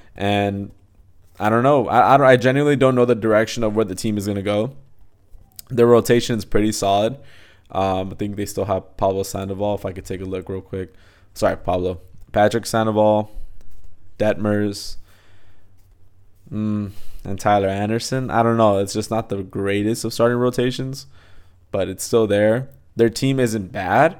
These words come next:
Um, w-, obviously, I'll provide more updates as we go, but the biggest thing I wanted to talk about was actually Ron Washington. And if you don't know who that is, that's, that's perfectly fine. I don't expect you to.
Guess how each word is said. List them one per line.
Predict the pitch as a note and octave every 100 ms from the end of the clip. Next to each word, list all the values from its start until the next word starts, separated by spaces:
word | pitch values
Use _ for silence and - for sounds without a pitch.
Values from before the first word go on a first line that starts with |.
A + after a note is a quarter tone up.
| - - - - - -
Um, | G#2 G2+ F#2+ F#2 F2+ G2+ - _ - _ _ _ - _
w-, | A2 B2+ - - A2 -
obviously, | B2+ B2+ B2+ B2
I'll | A2+
provide | A2 G#2+ G2+ G#2
more | G2+ G2 G2+
updates | F#2+ F#2 A2 A2+
as | G2+ F#2
we | F#2
go, | F2+ E2 F2+ A#2+ C#3 - _ - -
but | G2+ G2+ G2 F#2+ - -
the | G#2+
biggest | G2+ A#2 A2+ -
thing | A2+
I | G#2
wanted | G#2 G#2 G2
to | G2+
talk | F#2 G#2+ C#3
about | A#2 G2 F#2+
was | F#2+
actually | G2 G2 - G2 G2 F#2+ - - _ _
Ron | A2+ B2+ C#3+
Washington. | - A3 F#3 G#2 F#2 - -
And | A2 C3
if | C#3
you | E3
don't | A3
know | G#3
who | F3
that | C#3 A2
is, | A#2+ C3
that's, | A2 -
that's | A2
perfectly | - B2+ B2 A2+
fine. | F#2 G2 G#2+
I | G2+
don't | G2+ G2+
expect | G2 - - -
you | A2
to. | D3 E3